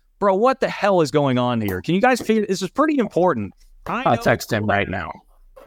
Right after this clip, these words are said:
Speaker 1: Yeah, thank you. I know it's cool to have D J Shaq Diesel out at Power and Light. I mean, I sound like an old dude right now, but it, it's great to have Nelly performing at halftime of the Big twelve championship game. Figure out the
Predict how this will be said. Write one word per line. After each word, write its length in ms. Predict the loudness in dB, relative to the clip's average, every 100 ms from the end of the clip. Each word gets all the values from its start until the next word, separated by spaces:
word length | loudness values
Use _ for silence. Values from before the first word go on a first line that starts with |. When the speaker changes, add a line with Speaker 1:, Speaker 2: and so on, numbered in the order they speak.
| -8
Speaker 1:
Yeah, 240 | 0 2 4
thank 220 | 2 2
you. 100 | -2
I 140 | 0
know 140 | 2 0
it's 100 | 0
cool 160 | 0
to 80 | 2
have 240 | 2 -2 -2
D 160 | -2
J 320 | 0 2 2
Shaq 400 | -2 -4 -2 -2 -4
Diesel 460 | -2 0 2 0 0
out 240 | 0 -4
at 140 | -6 -4
Power 320 | -2 2 2
and 100 | 2
Light. 240 | 0 0
I 40 | 0
mean, 100 | 0
I 80 | 2
sound 240 | 0 2
like 100 | 2
an 80 | 2
old 220 | 2 2
dude 180 | 0 2
right 180 | 0 0
now, 140 | -2
but 120 | 0
it, 120 | -2 _ _ _ _
it's 240 | 0 0 0
great 360 | 0 2 2
to 60 | 2
have 220 | 0 2
Nelly 480 | 2 2 4 4 2
performing 680 | 0 -4 0 0 2 2 0
at 100 | -2
halftime 580 | -4 -4 -2 -2 0 0
of 40 |
the 60 | 0
Big 180 | -2
twelve 260 | 0 -2 0
championship 500 | -2 -2 -2 -2 -2
game. 220 | -2 -4 _ _ _
Figure 400 | -2 0 2 2
out 220 | 2 4
the 200 | 0 0